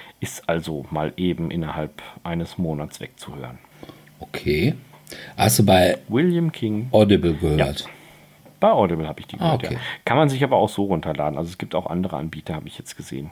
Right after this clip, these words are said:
Speaker 1: die die vertont haben. Und das sind halt die Warhammer-Romane aus dem alten Warhammer-Universum.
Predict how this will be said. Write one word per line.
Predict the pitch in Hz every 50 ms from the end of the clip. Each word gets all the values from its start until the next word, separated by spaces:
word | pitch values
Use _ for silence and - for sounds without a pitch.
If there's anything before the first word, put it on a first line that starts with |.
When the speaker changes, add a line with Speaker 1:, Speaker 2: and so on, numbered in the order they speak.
| - -
Speaker 1:
die | - -
die | - _ _
vertont | - - 78 - - - 78 78 80 - -
haben. | 76 71 71 73 73 - - - - - - - - - -
Und | 98
das | 98 - -
sind | 135 135 120
halt | 131 117 110 110 - - -
die | - 98 95 95 95 87 82 90
Warhammer-Romane | 82 80 90 90 98 95 92 87 82 80 82 80 80 80 80 85 90 69
aus | 53 - -
dem | - 90 78 -
alten | - 69 73 - - 85 80
Warhammer-Universum. | - 76 76 76 - 160 165 - 65 73 85 82 76 76 69 67 73 - 73 71